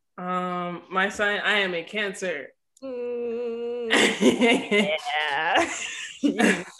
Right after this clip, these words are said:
Speaker 1: If I get more specific, I am rising Scorpio and a moon Sag. Um,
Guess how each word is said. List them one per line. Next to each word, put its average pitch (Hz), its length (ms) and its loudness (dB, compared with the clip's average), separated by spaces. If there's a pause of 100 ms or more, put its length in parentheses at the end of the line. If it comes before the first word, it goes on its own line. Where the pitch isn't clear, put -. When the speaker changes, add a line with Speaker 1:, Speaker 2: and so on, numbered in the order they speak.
(120)
Speaker 1:
If 202 800 -4
I 190 160 4
get 196 240 -2
more 202 240 4
specific, 254 560 -2
I 170 200 0
am 160 140 -4
rising 220 480 -4
Scorpio 202 760 -4
and 160 380 -8
a 151 200 -6
moon 160 480 -12
Sag. - 640 -10 (380)
Um, 160 640 -2